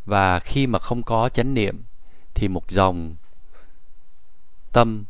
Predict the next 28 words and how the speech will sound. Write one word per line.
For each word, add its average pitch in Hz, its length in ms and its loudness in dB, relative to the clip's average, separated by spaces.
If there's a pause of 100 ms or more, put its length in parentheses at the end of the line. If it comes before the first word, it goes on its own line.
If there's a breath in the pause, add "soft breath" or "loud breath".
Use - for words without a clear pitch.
(160)
bất 156 220 4
thiện 101 240 2 (1400)
với 107 300 4
những 123 240 0
cái 135 120 2
nhân 123 380 2 (420)
tham, 113 460 2
sân, 113 340 0
si 107 380 0 (440)
nó 110 80 4
sẽ 113 180 2
trôi 110 260 4
chảy. 80 340 0 (1500 soft breath)
Và 95 520 4 (200)
khi 139 360 4
mà 95 360 4 (340)
chánh 127 220 4
niệm 117 260 2
không 123 220 -2
có 120 140 2
mặt 104 220 2 (760 soft breath)
thì 110 180 6
những 95 200 0
cái 135 160 2
tâm 117 320 2 (400)
bất - 200 2
thiện 92 200 2
đó 92 360 0